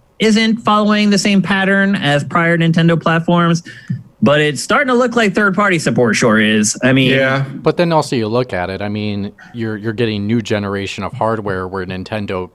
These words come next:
Speaker 3: power-wise and capability technology will never be able to keep up. So,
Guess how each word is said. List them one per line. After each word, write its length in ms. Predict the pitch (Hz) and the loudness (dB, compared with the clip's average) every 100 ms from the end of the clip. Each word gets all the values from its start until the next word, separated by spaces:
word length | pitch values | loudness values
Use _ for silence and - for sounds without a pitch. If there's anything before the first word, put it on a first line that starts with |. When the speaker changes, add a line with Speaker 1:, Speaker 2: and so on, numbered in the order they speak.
| - | -14
Speaker 3:
power-wise 1160 | - 101 110 107 98 90 90 90 90 90 87 | -4 -2 0 -4 -6 -10 -6 -2 -2 -4 -10
and 300 | 90 87 90 - | -14 -14 -16 -14
capability 500 | 110 104 92 98 92 | -12 -10 -8 -8 -8
technology 580 | 90 101 113 123 98 | -10 -4 -4 -4 -6
will 200 | 87 92 | -10 -10
never 440 | 90 87 98 110 98 | -10 -8 -6 -4 -6
be 160 | 87 | -10
able 180 | 82 80 | -12 -12
to 60 | 80 | -12
keep 280 | - 85 - | -16 -12 -6
up. 320 | 92 71 - _ _ _ - | -6 -8 -14 _ _ _ -12
So, 500 | 107 95 98 95 | -8 -6 -6 -8